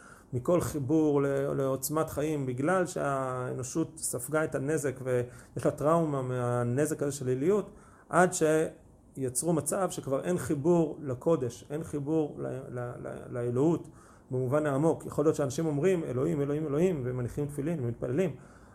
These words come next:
אבל אין להם באמת חיבור עמוק אל הקודש, חיבור לעומק של החיים, לעוצמה של החיים, לפנימיות, לעומק של המציאות, אין להם. וזה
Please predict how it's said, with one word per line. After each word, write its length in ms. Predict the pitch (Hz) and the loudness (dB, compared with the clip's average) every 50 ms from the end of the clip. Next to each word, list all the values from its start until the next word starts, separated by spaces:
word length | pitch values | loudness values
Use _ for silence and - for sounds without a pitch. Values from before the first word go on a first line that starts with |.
| - - | -12 -8
אבל 240 | 123 117 135 139 170 - | -2 -2 0 -2 0 2
אין 140 | 170 175 190 | 2 4 4
להם 220 | 196 185 175 147 | 6 4 4 4
באמת 440 | 135 131 131 139 151 180 170 170 - | 2 2 2 2 0 0 0 -2 -4
חיבור 480 | - - 139 123 135 156 165 160 156 147 | -8 -6 -4 0 2 2 2 2 0 -2
עמוק 360 | 127 127 147 151 151 - - - | -4 -2 -2 -2 -2 -4 -6 -6
אל 80 | 117 | -6
הקודש, 360 | 120 - - 180 - 120 - | -4 0 2 2 2 0 -4
חיבור 280 | - - 131 151 147 147 | -6 -6 -4 -2 0 0
לעומק 340 | 135 147 151 147 151 - - | -2 0 -2 -2 -2 -4 -6
של 120 | - - | -6 -6
החיים, 340 | 120 - - 156 170 156 120 | -6 -4 -2 -2 -2 0 0
לעוצמה 360 | 113 113 110 - - 147 151 | -2 -2 -2 -4 -6 -6 -6
של 140 | 143 - - | -6 -6 -8
החיים, 320 | 131 - - 156 160 143 | -8 -6 -6 -6 -6 -6
לפנימיות, 480 | 131 123 - 127 120 127 151 165 151 - | -6 -8 -6 -4 -2 -2 0 -2 -2 -2
לעומק 260 | 135 139 151 156 151 | -2 -2 -2 -2 -4
של 100 | - 147 | -4 -8
המציאות, 380 | 147 143 135 143 214 233 - - | -8 -6 -6 -6 -6 -6 -6 -6
אין 140 | - 170 190 | -6 -4 -2
להם. 180 | 185 143 117 - - - - - - - - - - - - - - - - | -2 -2 -4 -6 -10 -16 -20 -20 -20 -20 -20 -20 -20 -20 -20 -20 -20 -14 -12
וזה 760 | 120 113 120 127 123 127 127 123 117 160 190 196 196 185 - | -8 -4 0 2 2 4 2 2 2 4 4 4 2 2 -2